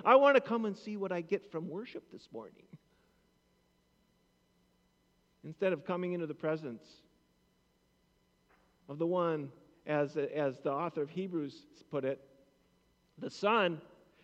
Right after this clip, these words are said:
is the radiance of God's glory, the exact representation of his being,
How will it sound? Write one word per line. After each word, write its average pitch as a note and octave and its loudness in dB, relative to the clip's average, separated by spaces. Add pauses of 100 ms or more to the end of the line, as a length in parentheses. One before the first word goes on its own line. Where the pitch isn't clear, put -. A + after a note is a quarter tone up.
is D3+ -6
the E3 0
radiance G#3+ 4 (160)
of F3 -2
God's F3 4
glory, F3 4 (880)
the G#3 8
exact G3 8
representation G3+ 4 (180)
of F3+ 6
his E3+ 2
being, E3+ 2